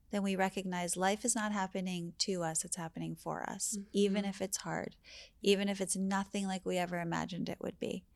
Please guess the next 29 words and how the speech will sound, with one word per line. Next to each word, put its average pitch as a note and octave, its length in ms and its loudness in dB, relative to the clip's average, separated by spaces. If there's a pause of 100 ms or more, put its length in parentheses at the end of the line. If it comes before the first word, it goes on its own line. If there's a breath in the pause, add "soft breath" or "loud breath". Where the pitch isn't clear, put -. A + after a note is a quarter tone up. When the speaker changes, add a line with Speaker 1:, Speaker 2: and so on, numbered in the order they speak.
(580 soft breath)
Speaker 1:
right? F3+ 240 2
If F#3 220 -2
we G3+ 160 6
allow F#3 400 6
ourselves G3 460 4
to G3 80 0
recognize F3 580 -2
that F3+ 100 -12
this F#3 220 -2
is F3 100 -4
an F3+ 220 -4
offering G#3+ 720 0 (520 loud breath)
and G3 160 2
we F#3+ 140 2
believe F#3+ 720 2
in F#3 260 0
that - 260 -4
space, - 720 0
then F3+ 460 2 (420 loud breath)
everything G3 640 4
is F3 180 -2
a F#3 60 -2
lesson. G#3+ 680 -2 (260)
Speaker 2:
Mm-hmm. F#3+ 600 -4 (840)
Speaker 1:
And G3 200 2
that's - 280 2
an F#3+ 140 0
offering. F#3+ 520 -4 (280)
Speaker 2:
Yeah. F#3 460 -4